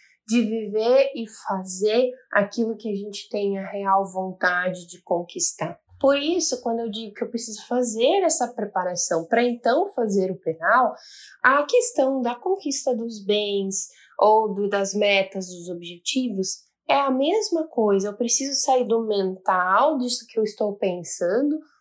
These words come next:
pra ação. Quais são as ações que eu preciso realizar para, então, é, conquistar esse meu objetivo, essa minha vontade verdadeira?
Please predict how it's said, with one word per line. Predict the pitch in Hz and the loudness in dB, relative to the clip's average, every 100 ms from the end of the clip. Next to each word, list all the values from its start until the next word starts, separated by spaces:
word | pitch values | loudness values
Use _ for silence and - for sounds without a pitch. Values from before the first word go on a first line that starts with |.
| _ | _
pra | - 294 302 | 2 4 4
ação. | 294 - - 190 151 156 _ _ _ | 0 -2 2 4 2 -2 _ _ _
Quais | - 294 294 | 2 4 4
são | - 330 403 440 | 2 0 2 2
as | 392 | 2
ações | 311 - 285 285 330 359 - | 0 -2 0 2 2 0 -2
que | 294 | -2
eu | |
preciso | 285 277 269 277 262 | -2 -4 -4 -6 -4
realizar | 247 240 233 214 214 277 294 | -4 -4 -6 -2 0 0 -2
para, | - 269 269 262 | 0 2 2 0
então, | 262 254 - 233 226 233 _ _ _ _ _ - | 0 -4 -2 2 2 -2 _ _ _ _ _ 0
é, | 214 208 | 4 4
conquistar | 202 277 311 311 285 - 285 294 311 | 4 4 4 4 0 2 4 4 2
esse | - 254 | 2 2
meu | 240 | 2
objetivo, | 226 220 202 208 - - 254 233 | 2 2 0 -4 -2 -2 0 -2
essa | 226 220 | -2 -4
minha | 220 220 | -6 -10
vontade | 196 196 208 208 202 208 190 180 170 175 | -6 0 2 2 -2 0 2 2 -2 -6
verdadeira? | 170 160 170 160 160 165 | -8 -8 -8 -8 -8 -8